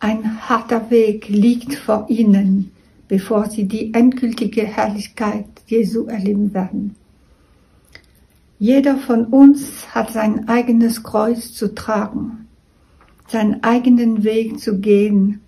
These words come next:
den er in Vertrauen gehen muss. Danach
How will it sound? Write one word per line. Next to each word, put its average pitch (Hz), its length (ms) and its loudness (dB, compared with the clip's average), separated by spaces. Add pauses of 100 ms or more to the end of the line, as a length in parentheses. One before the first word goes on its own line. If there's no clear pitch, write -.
(600)
den 233 240 0
er 220 140 -4
in 220 220 0
Vertrauen 214 920 -4 (160)
gehen 202 320 2
muss. - 540 -4 (880)
Danach 226 640 0